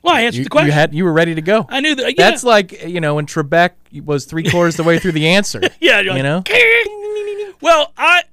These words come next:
Speaker 1: listen, those are milestones, and you look for those kinds of key numbers to see where your offense is at. And if you just peruse the numbers, those two things kinda stand out about where F S U's are, uh, offensive stars are.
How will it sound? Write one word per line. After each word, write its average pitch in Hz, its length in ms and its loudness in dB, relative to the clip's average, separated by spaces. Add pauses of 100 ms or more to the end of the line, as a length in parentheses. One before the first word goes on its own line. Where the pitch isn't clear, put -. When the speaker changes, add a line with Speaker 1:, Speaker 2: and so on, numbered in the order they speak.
(340)
Speaker 1:
listen, 285 340 -10
those 226 420 -2
are 208 120 2
milestones, 233 760 -2
and 175 240 -6
you 175 140 -4
look 196 300 -2
for 220 100 0
those 208 260 2
kinds 196 320 -6
of - 60 -14
key 220 220 -12
numbers 202 400 -2
to - 120 -20
see 208 180 -14
where 196 120 -2
your 196 120 0
offense 185 360 0
is 175 140 -8
at. 185 240 2
And 175 100 -8
if 156 100 -8
you 185 80 -14
just 175 240 -6
peruse 180 640 -4
the 180 120 0
numbers, 180 580 -2 (260)
those 208 220 2
two 220 160 -4
things 180 260 -4
kinda 175 240 -4
stand 165 380 -4
out 180 220 4
about 156 220 -2
where 175 200 0
F 170 160 -2
S 165 180 -6
U's 160 220 -8
are, 185 320 0
uh, 160 280 -2 (220)
offensive 170 440 -4
stars 180 420 0
are. 131 300 -10